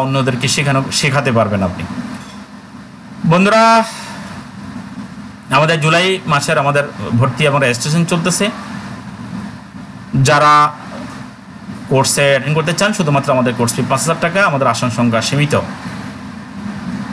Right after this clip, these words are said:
ভিডিওটি যদি ভালো লেগে থাকে, আবারও বলছি, আপনারা অবশ্যই comments করে আপনাদের মূল্যবান মতামত জানাবেন এবং পরবর্তী ভিডিও দেখার জন্য আপনাদেরকে আমন্ত্রণ রইল। সে পর্যন্ত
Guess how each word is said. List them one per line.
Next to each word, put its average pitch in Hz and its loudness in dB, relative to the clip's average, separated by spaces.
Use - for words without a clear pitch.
ভিডিওটি 185 4
যদি 160 4
ভালো 147 6
লেগে 147 2
থাকে, 151 0
আবারও 165 4
বলছি, 147 2
আপনারা 143 2
অবশ্যই 147 -2
comments 151 2
করে 180 2
আপনাদের 131 2
মূল্যবান 127 4
মতামত 147 0
জানাবেন 170 2
এবং 143 2
পরবর্তী 180 2
ভিডিও 143 2
দেখার 127 2
জন্য 127 4
আপনাদেরকে 117 2
আমন্ত্রণ 147 2
রইল। 180 2
সে 220 2
পর্যন্ত 170 0